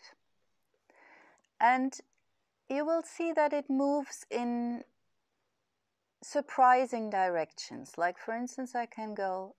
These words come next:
a little bit here and there. This one would be the classical movement we're thinking of first, but I can actually also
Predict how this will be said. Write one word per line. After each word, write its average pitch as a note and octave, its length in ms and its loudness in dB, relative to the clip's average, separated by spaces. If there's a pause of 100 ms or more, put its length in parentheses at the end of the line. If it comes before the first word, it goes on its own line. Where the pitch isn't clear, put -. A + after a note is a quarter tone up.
a F3 60 -8
little E3 320 -6
bit D3 320 -16 (200)
here E3 400 -8
and D3 200 -14
there. F3+ 400 -6 (1700)
This C4 300 -2
one A3+ 260 2
would G3 180 -2
be F3 100 -6
the E3+ 120 -8
classical E3+ 580 -6
movement E3 540 -8
we're D3 140 -12
thinking D#3+ 480 -10
of C#3 120 -12 (200)
first, A3 540 -4 (960)
but C#4 300 6 (100)
I C4+ 140 0
can C#4+ 380 -6
actually B3 600 -6
also F#3+ 640 -6